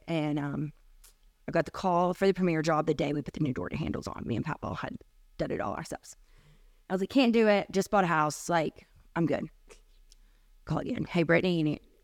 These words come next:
went and met 'em. "Can't do it. Can't do it." And then both of my parents are divorced, and both of them separately,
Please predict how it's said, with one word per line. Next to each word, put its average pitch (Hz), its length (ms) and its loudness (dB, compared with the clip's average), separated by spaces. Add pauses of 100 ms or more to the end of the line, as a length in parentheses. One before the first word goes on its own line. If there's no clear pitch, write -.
(280)
went 143 200 0
and 151 60 4
met 151 200 2
'em. 143 240 -4 (160)
"Can't 196 240 2
do 180 120 4
it. 165 180 -2
Can't 147 180 -6
do - 80 -10
it." - 160 -12 (260)
And 165 140 0
then 160 220 -2 (520)
both 190 380 4
of 233 260 4
my 180 120 0
parents 151 260 0
are 180 60 2
divorced, 156 440 -6
and 170 100 0
both 170 220 2
of 180 100 0
them 175 340 0 (600)
separately, 214 760 2